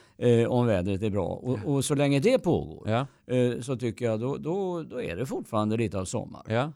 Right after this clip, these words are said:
Speaker 2: Ja, men det är
Speaker 1: Eh,
Speaker 2: det.
Speaker 1: men sen att de stänger restauranger och sånt där, jag tycker ibland att de gör det lite för tidigt.
Speaker 2: Ja,
Speaker 1: Man går
Speaker 2: absolut.
Speaker 1: efter skoltider och sånt där, va?
Speaker 2: Kan, kan ju vara några, eh, folk, ja, vi som bor här både på Österlen och här i Ystad som kanske känner så här,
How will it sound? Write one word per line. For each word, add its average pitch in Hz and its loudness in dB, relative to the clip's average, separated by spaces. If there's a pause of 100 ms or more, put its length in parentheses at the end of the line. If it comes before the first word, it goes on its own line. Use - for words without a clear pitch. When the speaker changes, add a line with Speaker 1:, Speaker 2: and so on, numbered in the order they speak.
(260)
Speaker 2:
Ja, 120 -4
men 131 4
det 175 6
är - 4
Speaker 1:
Eh, 113 0
Speaker 2:
det. 95 -4
Speaker 1:
men 151 6
sen 160 6
att 190 0
de 226 -2
stänger 185 0
restauranger 202 -4
och 190 -4
sånt 180 -10
där, 139 -2
jag 147 -4
tycker 185 -4
ibland 170 -4
att 151 -6
de 165 -8
gör 123 2
det 120 0
lite 135 -4
för 165 -10
tidigt. 196 -6
Speaker 2:
Ja, 120 -2
Speaker 1:
Man 156 4
går 180 4
Speaker 2:
absolut. 160 6
Speaker 1:
efter 156 -2
skoltider 127 -4
och 120 -4
sånt 127 -8
där, 87 -12
va? - -20 (260)
Speaker 2:
Kan, 151 0
kan - 0
ju 165 2
vara 180 2
några, 139 2
eh, - -4 (440)
folk, - 0 (120)
ja, 110 0
vi 143 2
som 139 0
bor 135 4
här 113 2
både 127 4
på 113 0
Österlen 160 2
och 120 4
här 123 2
i 113 2
Ystad 101 -2
som 107 -4
kanske 107 -2
känner 107 0
så 117 0
här, 101 4